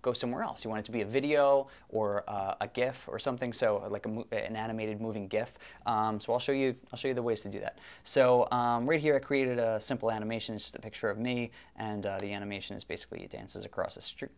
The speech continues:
uh, the screen. Um, really just walks. Uh, so, um, what we do is go into File, go down to Export, and Render Video. This will allow you to make a, uh, movie file.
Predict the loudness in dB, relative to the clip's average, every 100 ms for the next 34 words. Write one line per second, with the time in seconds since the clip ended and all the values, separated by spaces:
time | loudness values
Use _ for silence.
0 | _ -8 -8 -8 -10 -6 -6 -6 -10 -14
1 | -20 -20 -8 -6 -4 -4 -8 -12 -10 -4
2 | -4 -6 -6 -6 -6 -12 -14 _ -6 -4
3 | -4 4 4 4 -2 -12 -20 -6 2 4
4 | 4 2 0 -2 -4 0 0 2 2 2
5 | 2 2 0 -2 -4 -4 2 4 4 0
6 | -4 _ _ _ -20 -10 -2 0 2 -2
7 | -4 -6 -4 0 0 0 -2 0 0 -2
8 | _ _ _ -20 -20 -14 -8 -4 -4 -2
9 | 0 2 2 2 0 0 -2 -4 -6 -18
10 | -20 -20 _ 0 2 4 4 6 4 4
11 | 0 -2 -2 -2 -4 -8 -6 -2 0 0
12 | 0 -2 -6 -6 -6 -4 -6 -6 -4 -2
13 | -2 -2 0 0 -2